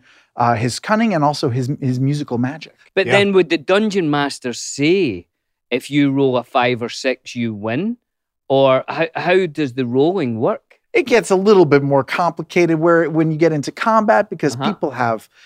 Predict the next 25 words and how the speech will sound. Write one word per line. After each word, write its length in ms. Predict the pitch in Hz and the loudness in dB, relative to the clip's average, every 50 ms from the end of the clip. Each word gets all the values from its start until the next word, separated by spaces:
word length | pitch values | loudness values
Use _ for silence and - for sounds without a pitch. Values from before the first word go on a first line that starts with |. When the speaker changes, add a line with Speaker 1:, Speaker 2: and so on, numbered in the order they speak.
| - | -6
Speaker 2:
Yeah. 260 | 160 190 220 208 151 131 - | -2 0 2 2 0 0 0
Speaker 1:
H 340 | 180 170 151 147 - - - - | 0 2 2 0 -2 -8 -10 -8
P, 340 | - - 247 233 233 233 214 | -6 -2 -2 0 2 2 2
and 80 | 180 165 | 2 2
it 100 | 160 147 | 0 -4
becomes 260 | - 175 - 226 202 | -6 -2 -2 -2 0
a 60 | 190 | 2
little 180 | 202 214 208 190 | 4 4 4 4
bit 100 | 190 - | 2 0
more 160 | 170 165 170 165 | 2 2 2 4
like 200 | 160 156 147 - | 4 2 4 4
a, 120 | 143 147 - | 4 4 4
a 140 | - 156 156 | 4 2 2
video 340 | 160 170 - 226 214 202 180 | 2 0 -2 2 4 4 4
game 320 | 160 165 165 160 156 151 | 4 4 2 2 2 2
or 100 | 147 143 | 2 2
a 40 | 139 | 0
traditional 460 | 139 - 175 190 190 - - 208 180 | 0 -4 -6 -6 -6 -4 -4 -4 -4
board 300 | 151 139 151 151 143 143 | -2 2 2 2 2 2
game 260 | 131 143 139 135 131 | 2 0 0 2 2
where 160 | 127 127 123 123 | 2 2 2 2
there's 180 | 131 131 131 | 0 0 0
multiple 480 | 208 226 240 226 220 226 214 - 208 185 | 0 2 2 0 0 -2 -2 0 0 0
rolls 500 | 165 170 175 170 170 175 175 175 165 151 | 2 2 2 4 4 4 2 2 0 -2
and 120 | 135 113 | -4 -6